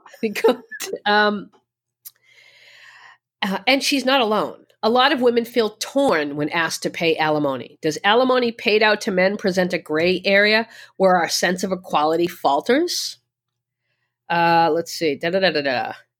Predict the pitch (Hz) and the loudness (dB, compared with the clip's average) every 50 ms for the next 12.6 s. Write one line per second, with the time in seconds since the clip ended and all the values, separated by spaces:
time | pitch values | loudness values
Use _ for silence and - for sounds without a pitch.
0 | _ _ _ _ _ _ _ _ _ _ _ _ _ _ _ _ _ _ _ _ | _ _ _ _ _ _ _ _ _ _ _ _ _ _ _ _ _ _ _ _
1 | _ _ _ - - 226 240 262 285 285 285 262 - 277 240 240 233 226 220 214 | _ _ _ -4 -2 0 2 2 2 2 0 -2 0 0 2 2 4 4 4 2
2 | 220 214 202 196 185 190 190 208 208 208 202 196 - - - - - 214 233 240 | 2 2 2 2 2 2 0 2 2 2 2 2 0 -4 -8 -2 0 2 2 4
3 | 220 214 208 214 226 185 214 196 185 175 180 180 180 180 180 175 170 165 170 - | 4 2 2 2 2 0 0 -2 0 0 0 0 0 0 0 -2 -2 -4 -4 -6
4 | - - 185 180 185 - 151 104 - - - - _ - 170 165 160 160 - - | -2 -2 -2 -2 -2 -6 -6 -6 -8 -12 -16 -20 _ -4 -2 -2 0 0 -2 -4
5 | - 226 214 226 226 247 247 254 262 254 - 208 190 180 175 170 - 165 170 170 | -2 0 0 0 2 2 2 2 0 -2 -4 -2 0 0 0 0 0 0 0 0
6 | 175 180 175 170 170 170 - - 175 165 170 165 - - - _ _ _ _ _ | 0 0 0 -2 -4 -4 -4 -4 -2 -2 -2 -4 -6 -10 -18 _ _ _ _ _
7 | _ - 160 180 202 226 233 220 214 220 220 220 - - 214 196 196 202 208 208 | _ -2 0 0 0 2 2 2 2 2 0 -2 0 0 2 2 2 2 0 -4
8 | 190 - 185 170 160 156 156 151 143 147 139 135 139 143 143 - 175 175 165 - | -4 -2 -2 0 0 0 0 -2 -2 -2 -4 -4 -6 -6 -8 -8 -8 -8 -8 -6
9 | - - 294 269 262 - - - 220 202 - - 185 180 - - 196 180 170 147 | -2 0 0 0 0 -2 -6 -6 -6 -4 -4 -4 -4 -4 -2 0 0 0 0 0
10 | 107 - - - _ _ _ _ _ _ _ _ _ _ _ _ _ _ - 196 | -2 -6 -10 -16 _ _ _ _ _ _ _ _ _ _ _ _ _ _ -6 -2
11 | 202 185 233 254 277 240 208 208 202 208 208 - 240 214 185 175 170 - - 190 | 0 2 4 4 4 2 2 2 2 2 2 0 0 0 0 0 0 0 0 0
12 | 185 190 196 196 190 185 175 165 165 180 - | 2 2 2 0 0 0 0 -2 -4 -6 -10